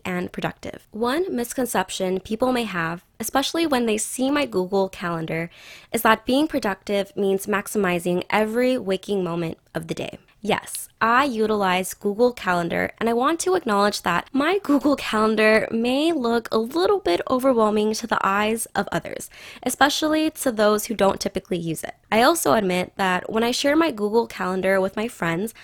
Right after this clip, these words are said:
I always preface it with a warning so that it's not a complete shock to them when they open it and see it. So I understand why people would assume after looking at my Google Calendar that being productive means maximizing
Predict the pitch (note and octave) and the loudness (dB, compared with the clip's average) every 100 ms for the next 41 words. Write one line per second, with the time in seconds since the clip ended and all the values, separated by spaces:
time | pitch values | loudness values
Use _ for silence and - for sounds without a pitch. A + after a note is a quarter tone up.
0 | - - A3+ A#3+ E4 - G#3+ G3+ G#3+ A3+ | -20 -4 0 2 2 0 -2 -2 -2 0
1 | A3 G#3 - F#3+ F#3 G3 F#3 - - - | 0 0 0 -2 0 -2 -2 -6 -4 0
2 | F#3 F3 - G#3+ G#3 - A3 G3+ - G#3 | 2 2 0 0 0 2 2 2 2 -2
3 | - - A#3+ C4+ - A3+ F#3 - G3+ F#3 | -6 -4 -2 0 0 0 0 -2 -2 2
4 | F3 F3+ - F#3 F3 E3+ F3+ E3+ F3+ - | 2 0 -4 -4 -2 -2 -2 -2 -2 0
5 | F3+ E3+ - D#3 - E3 - - - - | 0 0 -2 -6 -4 -6 -6 -12 -6 2
6 | A#3+ - C4 D4+ F#4+ - G#3 F#3+ G3 G#3 | 4 6 6 4 2 0 0 2 0 -2
7 | - F#3+ F3+ F#3+ G#3 B3 C4 B3+ G3 - | -8 -12 -2 0 2 2 0 -2 -6 -2
8 | F#3 F#3 F#3 - F#3+ - F3+ E3+ E3+ - | 2 2 2 0 -2 -2 -2 -2 -2 -4
9 | F#3 - G3+ G#3 A#3+ C4+ - A3 G#3+ G3 | -6 -4 -2 0 0 2 2 2 0 -2
10 | F3+ G3+ G#3 B3 A#3+ - F3+ F3 F3 F3+ | -2 -2 2 0 0 -4 -4 -4 -4 -6
11 | F3 - - - - G#3+ A#3 C#4+ D4+ A3+ | -6 -12 -20 -8 -4 0 2 4 2 2
12 | G3 - G#3 F#3+ - G3 F#3 F#3 - G3+ | 0 0 0 0 -2 0 2 0 0 -2
13 | G#3 - G3+ G3 F#3+ G3 | 0 0 0 2 2 0